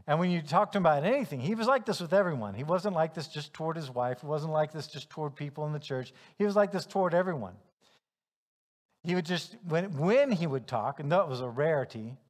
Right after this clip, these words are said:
it would just be to give information. And it wasn't very warm. There wasn't a lot of personality involved. And they had been married, like I said, over twenty years, and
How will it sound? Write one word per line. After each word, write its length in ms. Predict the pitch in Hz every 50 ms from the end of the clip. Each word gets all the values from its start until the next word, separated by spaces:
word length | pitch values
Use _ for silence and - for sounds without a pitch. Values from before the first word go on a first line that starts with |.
| _ _ _ _ _ _ _ _ _ _ _ _
it 60 | 151
would 160 | 156 170 170
just 260 | 143 190 190 - - -
be 140 | 202 180
to 80 | 160 160
give 240 | 139 165 170 165 175
information. 760 | - 170 160 151 - - 156 147 139 147 151 143 - 139 123
And 100 | 123 127
it 40 | 131
wasn't 300 | 120 151 180 202 226 208
very 220 | 190 202 202 190
warm. 560 | 170 143 147 160 180 202 202 202 202 202 202 - - - - - - - _ _
There 120 | - 135
wasn't 280 | 135 170 190 180 196 185
a 40 | 180
lot 180 | 180 180 175
of 80 | 170 175
personality 640 | 175 175 156 - 185 165 156 151 151 147 143 143 139
involved. 640 | 131 127 113 123 120 117 117 110 107 110 - - - _ _ _ _ _ _ _ _ _ _ _ _ _ _ _ _ _ _ _ _ _ -
And 100 | 165 185
they 80 | 254
had 120 | 269 262 208
been 140 | 240 226 208
married, 280 | 208 226 240 226 202
like 160 | 196 180 -
I 20 | 165
said, 220 | - - 214 190
over 180 | 185 170 151 151
twenty 340 | 147 - - 196 190 185 175
years, 440 | 156 160 170 185 180 160 139 113
and 260 | 131 127 120 117 113